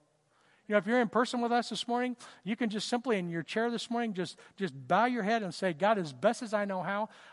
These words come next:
I wanna make you my Lord and Savior. I believe Jesus is God, that he died on the cross for my sins, and when he returns, I'm gonna be resurrected, and I wanna spend eternity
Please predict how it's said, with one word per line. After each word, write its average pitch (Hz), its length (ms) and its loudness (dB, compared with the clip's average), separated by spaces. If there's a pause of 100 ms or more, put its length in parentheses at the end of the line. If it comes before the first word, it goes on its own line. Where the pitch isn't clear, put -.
I 185 80 -6
wanna 180 200 -4
make 175 200 -2 (120)
you 240 480 -4 (240)
my 170 120 0
Lord 180 240 -2
and 185 80 -6
Savior. 143 460 -6
I 190 120 2
believe 202 260 2
Jesus 214 360 -4
is 175 120 -8
God, 202 320 4
that 190 80 0
he 180 80 0
died 202 200 4
on 196 60 -2
the 185 60 -2
cross 208 280 2
for - 60 -10
my 175 140 0
sins, 247 400 0 (200)
and 180 140 -2
when 190 140 2
he 185 80 -2
returns, 285 800 0 (320)
I'm 190 100 -2
gonna 196 200 0
be 185 100 0
resurrected, 208 640 4
and 180 100 -4
I 285 120 2
wanna 254 180 0
spend 240 320 -2
eternity 214 800 -4